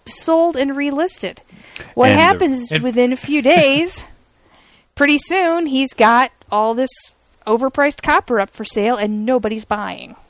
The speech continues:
Speaker 3: In fact, he could wind up buying so much he doesn't know what to do with it, and then people could start undercutting him.
Speaker 1: Oh,
Speaker 2: Yep.
Speaker 1: yeah. But, I mean, the, the real issue is also that, the other issue is, is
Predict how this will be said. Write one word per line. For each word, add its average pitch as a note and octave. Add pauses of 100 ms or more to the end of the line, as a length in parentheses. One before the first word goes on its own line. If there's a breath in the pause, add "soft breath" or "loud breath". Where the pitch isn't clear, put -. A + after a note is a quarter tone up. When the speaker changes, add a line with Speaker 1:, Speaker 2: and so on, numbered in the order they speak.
Speaker 3:
In D3+
fact, D3+
he F#3
could D#3+
wind C#3
up A#2
buying B2+
so B2
much C#3
he B2
doesn't A2+
know A2+
what A2
to A2
do G#2+
with C3+
it, F2+
and A#2+
then B2
people C#3
could A#2+
start A#2+
undercutting A#2
him. F#2+ (1700)
Speaker 1:
Oh, C#4
Speaker 2:
Yep. F4
Speaker 1:
yeah. A#3+ (2250 loud breath)
But, D#4
I E4
mean, D#4+
the, D4
the C#4
real F4
issue B3+
is C#4+
also C#4
that, G#3
the A#3
other D4+
issue G3+
is, F#3+
is G#3